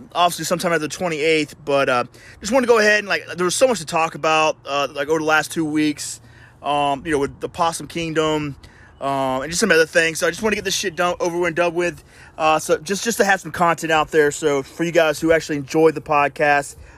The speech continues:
we'll have something, and you won't send me those weird texts like, "Where you at, bro?" Um, I'm, I'm hustling. Um, but, uh, yeah, anyways, uh, we'll make this short and simple. Uh,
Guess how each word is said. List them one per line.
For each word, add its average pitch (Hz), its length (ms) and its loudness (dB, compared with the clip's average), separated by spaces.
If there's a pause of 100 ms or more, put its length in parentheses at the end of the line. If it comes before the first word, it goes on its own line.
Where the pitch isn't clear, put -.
we'll 147 120 -2
have 160 140 2
something, 147 540 -2 (280)
and 151 80 -6
you 165 60 2
won't 165 140 2
send 165 140 -8
me 160 40 -4
those 151 160 2
weird 151 240 0
texts 156 340 0
like, 139 200 -2
"Where 170 100 4
you 165 160 4
at, 180 140 2
bro?" 143 320 2 (280)
Um, 147 500 0 (240)
I'm, 139 220 -10 (160)
I'm 139 80 -10
hustling. 139 480 0 (400)
Um, 143 500 2
but, 147 200 4
uh, 143 160 4 (320)
yeah, 185 140 0
anyways, 214 580 2 (320)
uh, 175 180 4
we'll 214 100 8
make 233 160 0
this 220 140 -2
short 220 220 2
and 196 80 -6
simple. 196 520 -2 (440)
Uh, 160 480 4